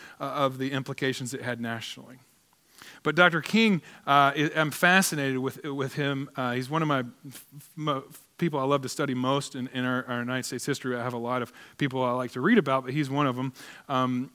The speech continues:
but all through this book, it's interesting, as the new thing of the civil rights movement gained momentum in our country, uh, it had different,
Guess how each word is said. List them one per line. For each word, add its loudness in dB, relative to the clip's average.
but 0
all 2
through 0
this 2
book, 0
it's -6
interesting, -2
as -4
the -4
new 4
thing -2
of -2
the -2
civil 0
rights -2
movement -2
gained 0
momentum 0
in -2
our -4
country, -6
uh, 4
it -4
had -2
different, -2